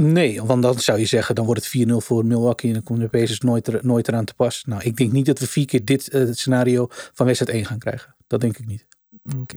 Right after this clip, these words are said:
Speaker 2: we gaan het in de gaten houden.
Speaker 1: Ja.
Speaker 2: We gaan het in de gaten houden, Tim. Ik, ik,
Speaker 1: Zeker,
Speaker 2: ik bele-,
Speaker 1: zeker.
Speaker 2: ik behoed je nu voor, eh, voor uitspraken die we straks, eh, weer om onze oren
Speaker 1: Het,
Speaker 2: krijgen.
Speaker 1: eh, m-,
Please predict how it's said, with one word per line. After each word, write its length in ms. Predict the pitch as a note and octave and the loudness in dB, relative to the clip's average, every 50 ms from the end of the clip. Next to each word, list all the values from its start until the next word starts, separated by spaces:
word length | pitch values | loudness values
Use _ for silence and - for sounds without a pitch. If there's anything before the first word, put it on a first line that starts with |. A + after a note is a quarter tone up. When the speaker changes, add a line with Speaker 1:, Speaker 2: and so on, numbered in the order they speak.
| - A2 | -8 -6
Speaker 2:
we 60 | A#2 | -4
gaan 180 | - C#3+ C#3+ | 0 2 2
het 140 | D3+ D3 D3+ | 2 2 0
in 100 | E3 D3+ | 0 -2
de 60 | D#3+ | -2
gaten 360 | - - C#3+ A#2 - - G#2+ A2+ | 0 -2 -2 -4 -4 -4 -6 -6
houden. 220 | A2+ - - _ _ _ _ _ _ _ _ _ _ _ _ _ _ _ _ _ | -6 -8 -10 _ _ _ _ _ _ _ _ _ _ _ _ _ _ _ _ _
Speaker 1:
Ja. 300 | - D3 A#2+ - - - - _ _ _ - - - - _ _ _ _ - | 0 0 0 0 -2 -8 -20 _ _ _ -20 -20 -20 -20 _ _ _ _ -10
Speaker 2:
We 60 | - | -6
gaan 160 | - - C3+ | -4 -2 0
het 140 | C#3 D#3 E3 | 0 0 0
in 100 | D#3 D#3+ | -2 -2
de 60 | - | -4
gaten 360 | - - - G2 - - - | -2 -2 -2 -4 -4 -6 -10
houden, 240 | - - - - A#2+ | -16 -18 -18 -18 -18
Tim. 120 | - A2 - A#2+ - - _ | -18 -18 -18 -16 -18 -14 _
Ik, 200 | C3+ B2 - - | -12 -10 -10 -10
ik, 220 | C3 C3+ - - - | -12 -12 -14 -18 -18
Speaker 1:
Zeker, 400 | - B2+ - B2+ A#2 A#2+ B2+ - | -4 2 4 4 4 4 2 0
Speaker 2:
ik 60 | C#3+ C#3 | 2 2
bele-, 60 | - D3+ | 2 2
Speaker 1:
zeker. 180 | - - B2 - - - _ | 0 -2 -8 -14 -20 -20 _
Speaker 2:
ik 180 | - D3 C3 C3+ | -6 -6 -4 0
behoed 400 | C3+ D3+ D3 D3 F3 F3+ - - | 0 2 4 4 2 2 0 0
je 160 | - E3 D3 | -2 0 0
nu 200 | D#3 D#3+ D3+ D3+ | 0 -2 -2 -4
voor, 340 | - - D#3 D3+ C#3+ C3+ B2+ | -6 -4 -2 0 0 0 0
eh, 300 | C3 C3 C3 C3 C#3 C3+ | 0 0 0 0 -2 -4
voor 200 | C3+ - D3+ - | -2 -2 -2 -2
uitspraken 920 | - D3+ D3 - - - - C3 C3+ C3+ C3+ B2 - - C3+ C3 C3 B2 | 0 -2 -4 -4 -6 -6 -2 0 0 0 0 -2 -2 -2 -2 -2 -2 -2
die 220 | C3 D3+ D3 D3 | -4 -6 -6 -4
we 340 | C#3+ C#3+ C#3+ C3 C3 - - C3 | -2 0 0 0 0 -2 -4 -6
straks, 500 | - - - - B2 C3+ - - - - | -8 -8 -4 -4 -4 -4 -4 -6 -4 -2
eh, 220 | A#2 A2 A#2+ A#2 | 0 0 0 0
weer 180 | A2+ A#2 - A2+ | -2 -2 -2 -2
om 100 | B2 C3 | -2 -2
onze 220 | B2+ A2+ - - | -2 -4 -4 -6
oren 240 | - C3+ C3 A#2+ A#2 | -6 -4 -4 -4 -6
Speaker 1:
Het, 80 | C#3+ C3+ | -4 -4
Speaker 2:
krijgen. 480 | C3 - - - C#3+ D3 C3 A#2 A2+ - | -2 -2 0 0 0 0 0 0 -2 -4
Speaker 1:
eh, 80 | - | -2
m-, 180 | C3 C3+ C3+ | 0 0 0